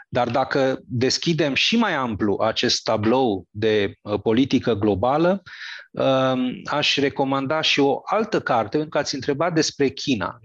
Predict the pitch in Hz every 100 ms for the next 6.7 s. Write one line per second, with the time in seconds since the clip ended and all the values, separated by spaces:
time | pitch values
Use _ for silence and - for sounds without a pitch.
0 | 110 139 170 165 160 151 143 131 120 -
1 | - 117 120 110 147 170 - 131 127 -
2 | 131 123 117 - _ _ _ _ - -
3 | 117 120 120 117 113 - 160 151 131 -
4 | 131 123 110 - 120 113 117 120 160 147
5 | - 131 127 117 - - - - - 143
6 | 127 123 123 117 - 123